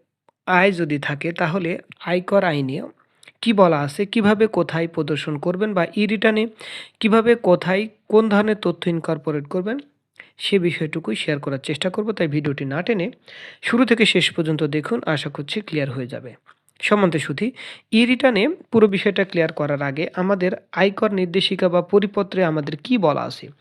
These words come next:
সেটা আমরা একবার শেয়ার করার চেস-, চেষ্টা করব। আমাদের করদাতাদের ক্ষেত্রে,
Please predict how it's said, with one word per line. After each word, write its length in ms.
সেটা 260
আমরা 180
একবার 200
শেয়ার 240
করার 200
চেস-, 320
চেষ্টা 260
করব। 320
আমাদের 460
করদাতাদের 800
ক্ষেত্রে, 460